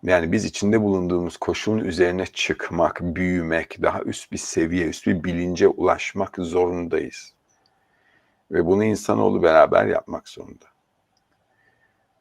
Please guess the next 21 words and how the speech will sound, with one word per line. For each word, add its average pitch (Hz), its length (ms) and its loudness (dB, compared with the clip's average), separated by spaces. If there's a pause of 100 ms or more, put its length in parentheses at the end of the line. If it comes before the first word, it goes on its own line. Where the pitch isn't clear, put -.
(100)
Beraber 90 440 4
yapamadığımız 87 720 0
sürece - 480 -2
bir 143 100 4
grup 113 240 2
insanla 101 460 2
yapabiliriz 78 640 -6
belki. 131 540 -6 (540)
Beraber 50 520 0
maneviyat - 580 -6
çalıştığımız - 640 -14
arkadaşlarla. - 880 -12 (540)
Eğer 80 160 0
herkes 92 400 0
birbirini 82 400 -2
düşünürse, - 720 -14 (580)
hiçbirimiz 98 600 0
bir 87 140 2
eksikliğimiz - 720 -8
olduğunu 85 340 -2
hissetmeyiz. - 840 -10